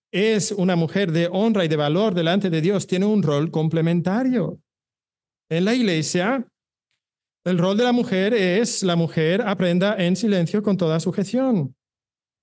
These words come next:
Esta es la enseñanza. Ahora, con estos temas siempre tenemos que decir lo que no significa.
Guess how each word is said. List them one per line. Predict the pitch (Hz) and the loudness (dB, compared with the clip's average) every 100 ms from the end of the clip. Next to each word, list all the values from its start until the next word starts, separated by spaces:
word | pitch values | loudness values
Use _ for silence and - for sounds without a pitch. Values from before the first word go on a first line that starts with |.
| _ _ _ | _ _ _
Esta | 165 160 185 | -4 -2 0
es | 185 | 0
la | |
enseñanza. | 190 202 208 240 233 - - - _ _ _ | 0 0 0 0 0 -2 -6 -8 _ _ _
Ahora, | - 175 156 - - - - _ _ _ _ _ _ _ | -4 0 0 -4 -14 -20 -20 _ _ _ _ _ _ _
con | 151 190 | -2 0
estos | 233 240 | 0 0
temas | 240 208 180 | 0 2 0
siempre | 226 233 | 0 0
tenemos | 233 208 208 | 0 0 0
que | 202 | 0
decir | 196 185 | 0 0
lo | 180 | 0
que | 165 156 196 | 0 -4 -2
no | 170 165 175 202 | 0 2 2 0
significa. | 196 190 151 123 127 117 - 127 | 0 0 0 0 -2 -4 -4 -10